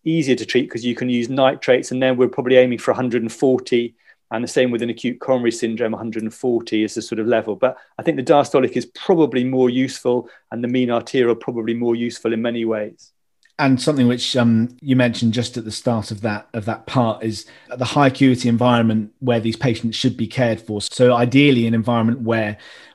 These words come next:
Speaker 2: we're able to possibly have an arterial line in to, to allow for, um, very precise titration of, um, intravenous agents.
Speaker 1: So I think that's very, it's very critical that people are managed in a high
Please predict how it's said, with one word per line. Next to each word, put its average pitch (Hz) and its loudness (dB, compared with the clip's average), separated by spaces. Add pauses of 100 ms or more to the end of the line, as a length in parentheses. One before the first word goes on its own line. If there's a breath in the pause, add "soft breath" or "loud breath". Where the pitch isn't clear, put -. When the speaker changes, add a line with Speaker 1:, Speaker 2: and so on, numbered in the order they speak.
Speaker 2:
we're 117 4
able 117 2
to 113 -2
possibly 120 0
have 120 0
an 113 -2
arterial 135 4
line 139 2
in 156 -2
to, 123 -4 (160)
to 120 0
allow 120 4
for, 110 0 (260 loud breath)
um, 113 0
very 123 4
precise 117 0
titration 113 -2
of, 107 -4 (240)
um, 113 -4
intravenous 117 -2
agents. 113 -4 (1200 soft breath)
Speaker 1:
So - -6
I 131 -2
think 160 2
that's 135 -6
very, 139 0 (140)
it's 135 -6
very 151 4
critical 127 0
that 127 -6
people 123 -4
are 123 4
managed 131 -2
in 123 -2
a 120 -4
high 127 2